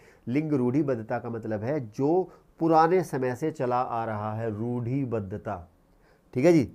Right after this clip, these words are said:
स्टीरियोटाइप जो हो, पुराने समय से जो चला आ रहा है, वो होता है रूढ़िबद्धता। और बायसनेस का मतलब होता है पक्षपात करना, पक्षपात भी हो सकता था, भेदभाव करना जो होता है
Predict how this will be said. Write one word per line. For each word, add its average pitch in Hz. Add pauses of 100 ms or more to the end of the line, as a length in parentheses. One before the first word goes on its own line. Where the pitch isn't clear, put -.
(220)
स्टीरियोटाइप 135
जो 104
हो, 120
पुराने 120
समय 113
से 113
जो 113
चला 107
आ 107
रहा 104
है, 139 (360)
वो 131
होता 143
है 139
रूढ़िबद्धता। 104 (340)
और 135
बायसनेस 165
का 165
मतलब 139
होता 107
है 170 (240)
पक्षपात 139
करना, 82 (800)
पक्षपात 135
भी 127
हो 117
सकता 104
था, 120
भेदभाव 110
करना 113
जो 110
होता 107
है 139